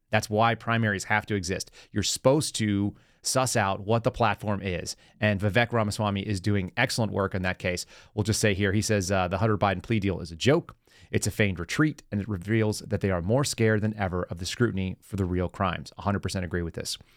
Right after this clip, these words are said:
He says, "The real target is the audio tapes of the alleged bribe for Hunter and Joe Biden from the Ukrainian executive of the oligarchy, uh, owned Burisma, and hundreds of billions of U S taxpayer, payer dollars are being kicked into Ukraine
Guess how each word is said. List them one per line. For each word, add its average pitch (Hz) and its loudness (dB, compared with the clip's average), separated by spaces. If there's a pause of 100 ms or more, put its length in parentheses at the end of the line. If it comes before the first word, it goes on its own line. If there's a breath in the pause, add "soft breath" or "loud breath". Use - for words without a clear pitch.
(220 soft breath)
He - 2
says, 104 4
"The 104 2
real 117 4
target 110 2
is 90 -8
the - -8
audio 139 4
tapes 131 2
of 104 0
the 95 0
alleged 90 -2
bribe 110 4 (240 soft breath)
for 95 -6
Hunter 113 2
and 92 0
Joe 90 -2
Biden 123 0 (160 soft breath)
from - -4
the 92 0
Ukrainian 139 2
executive 110 2
of 85 -10
the 90 -6
oligarchy, 110 0 (440)
uh, 90 0
owned 95 0
Burisma, 113 2 (160)
and 90 -2
hundreds 127 2
of 92 -6
billions 120 4
of 85 -8
U 104 2
S 120 0
taxpayer, 98 -2 (100)
payer 104 2
dollars 92 0 (200 loud breath)
are 98 -2
being 92 0
kicked 139 0
into 113 0
Ukraine 104 0